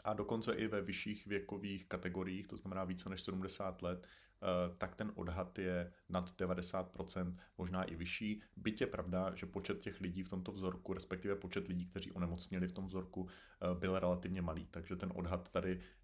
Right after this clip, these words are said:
je nejistý, ale zdá se, že, eh, že ta ochrana i ve vyšším vě-, v těch vyšších věkových kategoriích bude, eh, bude velmi vysoká.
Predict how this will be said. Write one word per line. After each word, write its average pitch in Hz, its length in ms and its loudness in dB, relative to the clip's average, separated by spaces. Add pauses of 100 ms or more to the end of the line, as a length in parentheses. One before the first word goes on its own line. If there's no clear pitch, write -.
je 92 360 2
nejistý, 113 680 2 (260)
ale 92 200 4
zdá 90 220 2
se, 92 280 2
že, 90 420 2
eh, 92 360 2
že 95 120 0
ta - 100 2
ochrana 95 360 0
i 113 140 0
ve 110 120 4
vyšším 98 360 0
vě-, 92 220 0
v - 80 -12
těch 95 180 0
vyšších 92 240 0
věkových 90 300 -2
kategoriích 87 520 -2
bude, 87 380 0 (300)
eh, 87 260 4
bude 87 220 0
velmi 90 260 2
vysoká. 80 460 -2